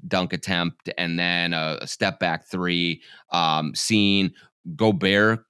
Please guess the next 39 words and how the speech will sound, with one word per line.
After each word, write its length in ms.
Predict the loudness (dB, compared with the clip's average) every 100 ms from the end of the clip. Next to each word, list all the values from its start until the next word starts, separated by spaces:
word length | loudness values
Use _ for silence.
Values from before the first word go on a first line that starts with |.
| _ _ _
gobble 320 | -2 0 0 0
up 140 | 0
some 240 | 0 0
rebounds 540 | 2 2 2 2 0 0
in, 240 | 0 -2
in 240 | -2 -2 0
big 200 | -2 -2
spots 600 | -2 0 0 -4 -10 -14 _ -10
and 140 | -6
hit 160 | -4 -4
some 160 | -4
free 180 | -2 -4
throws, 400 | -2 0 0 -2
seeing 300 | -2 -2 -2
Cat 400 | -2 0 0 -4 -14 _ _
be 180 | 0 2
as 140 | 0
efficient 440 | -2 -2 -2 0 0
as 180 | 0
he 440 | 0 2 4 2 0 -10 -16
is 520 | -4 0 2 2 0 -2
and, 260 | -6 -6
and 160 | -6 -6
fill 260 | -2 0
the 80 | 0
box 360 | 0 0 0 -4
score, 420 | -2 0 0 -2 -10 -14
eh, 60 |
but 140 | -10 -2
then 180 | 0 0
getting 320 | 2 4 4
up 180 | 2 0
and 160 | -2
down 460 | 0 0 2 2 0
and 220 | -2 -6
playing 480 | -4 -2 2 2 2
at 120 | 0
a 60 | -4
pace 560 | -2 0 0 -2 -6